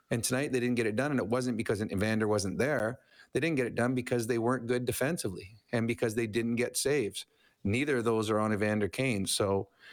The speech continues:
uh, I don't believe there's gonna be any roster moves to fill in for Evander Kane. I think, as you said, the salary cap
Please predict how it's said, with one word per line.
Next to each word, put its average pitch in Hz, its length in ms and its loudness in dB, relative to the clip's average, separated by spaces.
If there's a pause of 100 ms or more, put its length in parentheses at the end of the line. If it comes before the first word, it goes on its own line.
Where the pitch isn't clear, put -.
(280)
uh, 117 300 2 (200)
I 123 140 0
don't 127 320 -2
believe 131 300 2
there's 117 160 0
gonna 123 180 0
be 113 180 -2
any 113 200 2
roster 120 440 0
moves 120 500 0 (260)
to 110 80 -2
fill 120 260 0
in 117 160 2
for 113 220 2
Evander 107 320 2
Kane. 123 420 -2 (540)
I 107 160 2
think, 113 320 -2
as 110 160 0
you 120 80 0
said, 123 240 0
the 113 80 0
salary 117 340 0
cap 117 280 -2